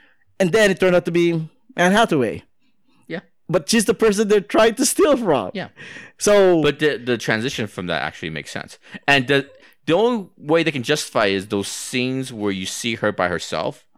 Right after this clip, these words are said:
Speaker 2: before the twist and turn is she, it has to have a double meaning. You know, you know, you know what I mean? It, when she's not with the girls at the end, does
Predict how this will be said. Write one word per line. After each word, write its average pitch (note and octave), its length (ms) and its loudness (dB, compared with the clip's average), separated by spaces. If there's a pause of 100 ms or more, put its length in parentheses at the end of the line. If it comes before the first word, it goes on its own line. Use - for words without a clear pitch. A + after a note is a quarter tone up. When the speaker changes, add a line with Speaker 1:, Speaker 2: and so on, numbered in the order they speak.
Speaker 2:
before G2+ 240 -8
the G#2+ 80 -10
twist - 240 -12
and A2+ 100 -10
turn A#2+ 240 -6 (400)
is F#2+ 380 -4 (460)
she, - 320 -12 (160)
it F#2+ 100 -6
has A#2+ 200 -4
to A#2 60 2
have G#2 80 0
a F2 40 -6
double F2+ 240 -2
meaning. F2 320 -8 (120)
You F#2 180 -8
know, F#2 140 -6
you G#2 180 -4
know, G#2 80 -4 (140)
you G2+ 100 -8
know G#2 100 -4
what G2+ 80 -2
I G2+ 40 -4
mean? G#2+ 220 -6 (520)
It, A#2 140 0
when B2+ 120 0
she's A#2+ 180 -6
not A#2 160 0
with G#2+ 120 -4
the G#2+ 80 -8
girls G2+ 240 0
at G2+ 120 -4
the E2+ 120 -10
end, G#2+ 380 -8
does G2+ 260 -6